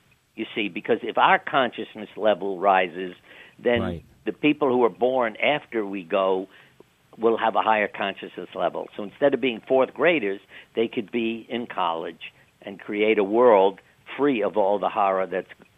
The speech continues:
Speaker 1: existing now.
Speaker 2: Mm, mm. There's, you, you know, in, in, I mentioned Doctor Eben Alexander.
Speaker 1: Yes.
Speaker 2: Are you familiar? Yes. Okay.
Speaker 1: Oh, yeah.
Speaker 2: So when we, when we had Eben on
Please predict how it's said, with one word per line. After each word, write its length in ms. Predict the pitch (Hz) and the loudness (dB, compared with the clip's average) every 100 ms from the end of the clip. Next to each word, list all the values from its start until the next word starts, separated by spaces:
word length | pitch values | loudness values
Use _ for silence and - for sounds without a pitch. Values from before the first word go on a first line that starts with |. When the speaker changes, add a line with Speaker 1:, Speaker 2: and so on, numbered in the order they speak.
| - | -16
Speaker 1:
existing 560 | 95 85 92 - 95 90 | -12 -10 -10 -10 -16 -12
now. 260 | 80 76 117 | -12 -10 -10
Speaker 2:
Mm, 460 | 151 147 107 82 73 - _ - | -6 -6 -6 -8 -12 -20 _ -8
mm. 400 | 147 123 92 73 - _ _ _ _ - - - - | -6 -6 -8 -10 -16 _ _ _ _ -14 -12 -4 4
There's, 240 | 208 - | 4 4
you, 200 | - 175 | 2 0
you 180 | 233 196 | 2 2
know, 160 | 220 190 | 2 0
in, 140 | 160 | 0
in, 240 | 165 151 143 | -2 -2 0
I 240 | 160 156 | 0 0
mentioned 400 | 156 190 - 143 | -2 -2 -2 2
Doctor 380 | 151 143 135 123 - | 2 2 0 -4 0
Eben 320 | 139 131 123 | 0 2 0
Alexander. 800 | - 127 117 101 120 113 - 180 82 | 0 0 0 0 -2 2 6 6 6
Speaker 1:
Yes. 140 | 120 | -2
Speaker 2:
Are 40 | |
you 140 | 139 165 | 0 0
familiar? 300 | 185 190 190 | -2 -4 0
Yes. 280 | 175 156 - | 2 2 0
Okay. 280 | 151 - 107 - | -4 -2 -4 0
Speaker 1:
Oh, 100 | 233 | 0
yeah. 160 | 262 220 | 0 2
Speaker 2:
So 140 | 185 | 2
when 180 | 175 175 | 4 2
we, 200 | 170 175 - 143 | 0 -2 -8 -2
when 180 | 156 | 0
we 140 | 165 160 | 0 0
had 340 | 185 185 160 | 0 0 0
Eben 300 | - 156 156 | -2 0 0
on 260 | 135 120 107 | -2 -4 -6